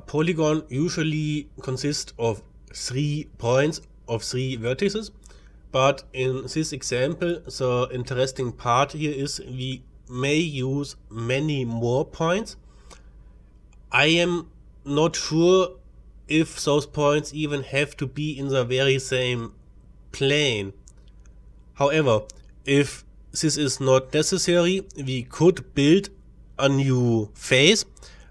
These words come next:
but the program at this point does not know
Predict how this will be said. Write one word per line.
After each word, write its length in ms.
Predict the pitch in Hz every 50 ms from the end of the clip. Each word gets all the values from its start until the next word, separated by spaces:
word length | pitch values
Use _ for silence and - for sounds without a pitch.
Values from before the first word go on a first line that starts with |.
| - -
but 220 | - 127 135 147
the 300 | - - - 143 131 120
program 480 | - 135 135 156 165 170 170 165 165 -
at 80 | 139 127
this 260 | - - - 147 -
point 300 | - - 151 147 143 143
does 200 | 135 127 - -
not 200 | 147 151 151 -
know 420 | 143 131 127 127 139 151 156 156